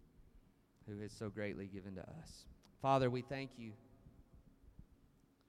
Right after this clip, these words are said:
As hard as it is for us to say sometimes, we thank you for where you've placed us now.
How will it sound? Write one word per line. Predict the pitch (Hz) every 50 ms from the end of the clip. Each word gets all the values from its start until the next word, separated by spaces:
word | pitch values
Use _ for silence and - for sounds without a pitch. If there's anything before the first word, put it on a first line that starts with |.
| - - - - - - - - - - - - - - - - - - - - - - - - - - - - - - - - - - - - -
As | -
hard | 120 123 131 135
as | 131 131
it | 143 131
is | 135 139 135 135
for | - - 135
us | 131 131 131
to | - 131
say | 127 - - 110 107 107 107 104 -
sometimes, | 110 104 95 107 101 101 101 101 101 -
we | - 113
thank | 110 - 120 120 117 120
you | 120 113 113
for | - 113
where | 110 113 113 117
you've | 120 120 123 113 -
placed | - 113 107 107 104 - -
us | 104 104 - - - 110
now. | 104 101 104 98 90 95